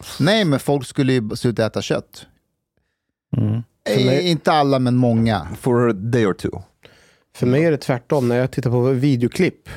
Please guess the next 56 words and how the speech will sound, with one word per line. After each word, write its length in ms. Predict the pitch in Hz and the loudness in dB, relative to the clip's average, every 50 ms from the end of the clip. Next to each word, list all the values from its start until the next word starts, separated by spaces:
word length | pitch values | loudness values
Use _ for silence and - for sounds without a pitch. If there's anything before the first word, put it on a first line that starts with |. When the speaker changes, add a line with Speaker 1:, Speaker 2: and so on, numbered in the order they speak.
| - - _ _ _ _ _ | -20 -20 _ _ _ _ _
Speaker 3:
när 220 | 135 123 117 117 | 0 0 2 0
det 120 | 117 123 | 0 0
är 200 | 131 123 113 113 | 0 0 0 0
människor 420 | 110 113 117 113 117 104 - - 110 | 0 0 0 0 -2 -2 -4 -6 -6
som 180 | - - 113 | -6 -6 -8
slåss 320 | - - - 135 - - - | -6 -6 -6 -6 -6 -4 -6
mot 160 | 135 120 - | -8 -4 -2
varandra 220 | 123 117 113 113 | -2 -2 0 -2
och 80 | 113 - | -4 -4
sådär, 380 | - 110 113 110 113 127 139 139 - _ _ _ _ _ _ _ | -4 -2 -2 0 0 -2 -2 -4 -8 _ _ _ _ _ _ _
jag 100 | - 127 | -2 0
är 40 | 127 | 2
likgiltig. 760 | 135 156 147 123 - - 185 165 147 - - 117 - - - _ | 2 2 0 0 0 0 0 0 0 -4 -6 -6 -6 -8 -8 _
Men 200 | 151 131 120 120 | 0 0 2 2
om 140 | 127 131 127 | 2 2 2
jag 160 | 139 165 156 | 2 0 0
ser 160 | - - 135 | -2 -2 -2
att 80 | 120 - | 0 0
det 80 | 127 | 0
är 20 | 120 | 0
en 120 | 120 120 | 2 2
människa 600 | 123 123 117 117 117 - - - 147 135 143 147 - | 2 2 2 0 0 -2 -2 -2 -2 -2 -2 -4 -8
som 180 | - - 135 120 | -6 -4 -2 0
ger 80 | 113 | 0
sig 120 | 104 117 113 | 0 -2 -2
på 100 | 120 117 | -2 -4
ett 100 | 110 139 | -2 0
djur, 320 | 156 156 135 135 151 170 - _ _ _ _ _ _ | 2 2 2 2 0 -2 -6 _ _ _ _ _ _
jag 220 | - 127 117 107 - | 0 0 0 0 0
kan 100 | - 151 | 0 -2
inte 120 | 147 - | -2 -2
kolla 220 | - - 131 113 104 | -2 -4 -2 -2 -4
på 120 | - 113 | -4 -4
det 60 | 113 107 101 - - | -4 -4 -6 -8 -8
här 80 | 156 123 | -8 -6
filmklippet. 760 | - - 120 113 113 - 147 - - 113 107 - - - - _ _ _ _ _ _ _ _ _ _ _ _ _ _ _ - | -4 -2 -2 -2 -2 -2 -4 -4 -4 -8 -10 -10 -14 -20 -20 _ _ _ _ _ _ _ _ _ _ _ _ _ _ _ -2
Där 160 | 127 156 165 | 2 2 2
Speaker 1:
Mm, 100 | 151 147 | 2 2
Speaker 3:
känner 180 | - 151 127 | 2 0 2
jag 80 | 123 120 | 2 2
att 60 | 120 | 2
Speaker 1:
men 80 | 127 139 | 2 2
Speaker 3:
jag 100 | 147 139 131 | 4 4 2
Speaker 1:
det 40 | |
är 40 | 151 | 2
det 60 | 151 147 156 | 2 2 2
där 40 | 160 | 2
jag 120 | 160 160 160 | 2 2 2
menar, 600 | 160 160 156 156 170 170 139 113 101 98 - - | 2 2 2 2 2 2 2 0 0 -2 -4 -4
att 240 | - 123 123 - _ - - - - - 69 69 - - | -4 -4 -4 -4 _ -14 -18 -14 -12 -12 -12 -12 -12 -8
på 120 | - 135 120 | -6 -4 -4
så 280 | - - 175 180 175 | -2 0 2 2 2
sätt 260 | 156 - - 123 - - | 0 0 -2 -4 -2 -2
har 160 | 131 123 117 | -2 -2 0
vi 200 | 107 113 117 107 | 0 0 2 2
helt, 580 | 113 117 110 107 101 98 _ _ - - - | 2 2 2 0 -2 -4 _ _ -20 -20 -20